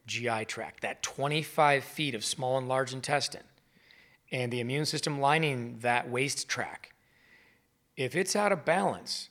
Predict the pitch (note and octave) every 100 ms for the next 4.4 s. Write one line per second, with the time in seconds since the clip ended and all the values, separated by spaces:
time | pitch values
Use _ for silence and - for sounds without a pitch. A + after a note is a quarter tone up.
0 | _ C3+ D3+ D#3+ F3+ F3+ F3+ D#3+ C#3+ C3+
1 | C#3+ C#3 C#3 C3+ B2 A2 - D3+ F3+ E3
2 | D3+ C#3 C#3 A#2 C3 A#2+ - G#2+ D#3 -
3 | C#3+ C3+ C3 C3+ C3 C3 - C#3+ C#3 B2
4 | A#2 A2+ B2+ B2